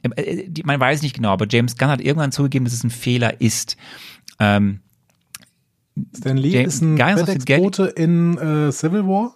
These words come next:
Speaker 2: am Ende?
Speaker 1: Civil War. Es war, war doch am Ende in Civil War, wo er das
Speaker 2: Ja.
Speaker 1: Paket übergibt, äh, an, an Tony
Speaker 2: Tony Stank.
Speaker 1: Stonk. Stank. Und, ähm,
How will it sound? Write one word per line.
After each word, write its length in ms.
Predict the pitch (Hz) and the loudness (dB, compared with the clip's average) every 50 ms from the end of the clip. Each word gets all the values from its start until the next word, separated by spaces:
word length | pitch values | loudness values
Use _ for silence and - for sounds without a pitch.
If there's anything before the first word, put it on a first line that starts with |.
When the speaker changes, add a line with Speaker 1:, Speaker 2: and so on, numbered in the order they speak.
| _ _ | _ _
Speaker 2:
am 120 | - 151 160 | -6 -4 -2
Ende? 240 | 165 185 196 226 233 | 2 2 2 2 0
Speaker 1:
Civil 320 | - - 147 143 139 131 | -2 -2 0 2 2 2
War. 380 | 113 98 92 90 90 - - - - | 2 2 0 0 -2 -4 -6 -10 -10
Es 120 | 120 113 | -6 -2
war, 180 | 127 135 143 135 | -2 -2 0 0
war 80 | 131 | 0
doch 100 | 143 139 | 2 2
am 120 | 135 120 - | 2 0 0
Ende 340 | - 120 135 160 175 175 170 | 0 0 2 2 2 2 0
in 140 | - 123 120 | 0 -2 -2
Civil 320 | - - 139 160 160 147 135 | -2 -2 0 0 0 0 0
War, 240 | 135 131 131 123 | 2 0 0 0
wo 120 | 131 127 127 | 0 -2 -2
er 40 | 127 | -2
das 120 | 135 123 | -2 -4
Speaker 2:
Ja. 60 | - | -4
Speaker 1:
Paket 340 | - 117 110 - 127 131 - | -4 -8 -8 -6 -6 -6 -6
übergibt, 460 | 139 127 120 113 117 117 120 117 - | -4 -4 -4 -4 -4 -6 -8 -8 -10
äh, 300 | - - 113 110 110 107 - - - - - - - - _ _ - | -6 -4 -2 -2 -2 -4 -6 -10 -18 -20 -20 -20 -20 -20 _ _ -2
an, 760 | - 107 107 107 104 104 104 104 101 101 101 104 104 107 - | 0 0 2 2 2 0 0 0 0 0 -2 -2 -2 -4 -4
an 180 | 110 107 104 107 | -4 -6 -6 -4
Tony 0 | |
Speaker 2:
Tony 280 | - - 135 135 135 | -2 0 0 2 2
Stank. 440 | 123 - - 120 113 107 95 - - - - | 0 0 -2 -2 -2 -4 -6 -8 -12 -16 -16
Speaker 1:
Stonk. 520 | - - - 117 110 107 101 92 - - _ _ _ _ _ _ _ _ _ | -4 0 4 4 6 6 4 0 -4 -10 _ _ _ _ _ _ _ _ _
Stank. 420 | - - 117 110 107 98 92 - - - - - - - - _ _ _ | -6 -2 0 2 2 2 0 -2 -8 -20 -18 -18 -18 -18 -20 _ _ _
Und, 520 | - 120 117 117 113 113 113 113 110 - - - - | 0 2 4 4 4 4 4 2 0 -2 -6 -6 -2
ähm, 520 | 117 110 113 110 110 110 110 113 123 - | 0 2 4 4 4 4 4 2 0 -2